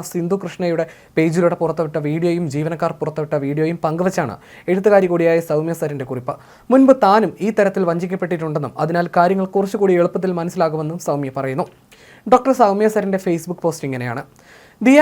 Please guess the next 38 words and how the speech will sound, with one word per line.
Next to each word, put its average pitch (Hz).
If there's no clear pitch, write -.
കൃഷ്ണയെ 254
എനിക്ക് 196
വ്യക്തിപരമായി 180
അറിയില്ല, 135
പക്ഷേ 180
ഇന്നലെ 226
മുതൽ 196
നിങ്ങളെപ്പോലെ 185
ഞാനും 160
അവരുടെ 190
പേര് 170
ഒരു 165
കേസുമായി 165
ബന്ധപ്പെട്ട് 147
കേൾക്കുന്നു. 135
ഒരു 294
ഫ്രോഡിനെതിരെ 214
ഒരു 196
വഞ്ചനാ 185
കേസുമായി 190
ഞാനും 165
മുന്നോട്ട് 160
പോകുന്നത് 156
കൊണ്ട് 143
ഒരു 190
കൗതുകം 185
തോന്നി 165
കൂടുതൽ 170
വിശദമായി 156
ഒന്ന് 156
അറിയാൻ 151
ശ്രമിച്ചു. 120
ഈ 285
വീഡിയോ 226
ദിയയുടെ 190
കുടുംബം 180
തന്നെ 165
പുറത്തുവിട്ടതാണ്. 135